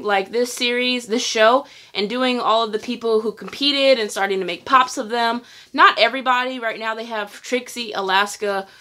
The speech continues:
RuPaul, and then they just came out with Katya and Jinx Mon-, Monsoon. I'm getting those two. I don't really want Alaska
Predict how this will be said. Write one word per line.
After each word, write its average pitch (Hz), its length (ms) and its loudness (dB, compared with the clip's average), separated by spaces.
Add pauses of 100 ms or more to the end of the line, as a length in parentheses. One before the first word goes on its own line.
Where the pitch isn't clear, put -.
(180)
RuPaul, 226 600 2
and 208 100 -2
then 214 60 -2
they 214 120 -2
just 254 240 -4
came 254 220 -4
out 202 160 0
with 196 160 -6
Katya 220 520 0
and 190 340 -6
Jinx 214 260 -8
Mon-, 196 220 -6 (280)
Monsoon. 233 560 -4 (300)
I'm 214 120 -2
getting 339 220 4
those 262 240 2
two. 190 300 -2 (380)
I 247 80 0
don't 285 160 2
really 277 160 -2
want 226 340 2
Alaska 196 800 0